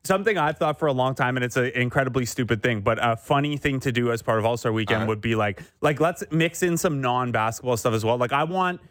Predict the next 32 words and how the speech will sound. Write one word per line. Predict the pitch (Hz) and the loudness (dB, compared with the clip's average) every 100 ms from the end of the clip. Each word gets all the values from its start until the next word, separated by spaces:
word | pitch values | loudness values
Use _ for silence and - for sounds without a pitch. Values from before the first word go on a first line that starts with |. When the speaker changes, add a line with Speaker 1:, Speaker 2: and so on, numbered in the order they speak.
| _ _ _ | _ _ _
Speaker 1:
I | 135 | 0
want | 160 190 | 2 0
an | 175 | 0
N | 151 | -2
B | 139 135 | 0 0
A | 123 | -2
talent | - 113 107 - | -2 -2 -4 -8
show. | - 90 - - | -12 -12 -8 -2
Like, | 131 | 0
I, | 139 | 2
I | 156 - 156 | 0 0 0
want | 180 180 | 2 0
a | 156 | 0
Speaker 2:
They | 220 | 0
had | 196 | 2
Speaker 1:
couple | 359 381 | 2 2
Speaker 2:
that | 233 | 0
Speaker 1:
of | 147 | 0
Speaker 2:
there | 135 | -2
a | |
couple | 170 135 | 0 2
years | 131 117 | 0 0
ago. | 110 98 | 0 0
Remember | 110 165 233 | 0 0 0
that? | 339 381 | -2 -2
Speaker 1:
Wasn't | 165 202 262 | -2 -2 -2
that | 247 | -4
just | 226 | -4
a | 214 | -2
game | 220 | -2
of | 185 | 0
horse? | 226 339 - | -2 -2 -8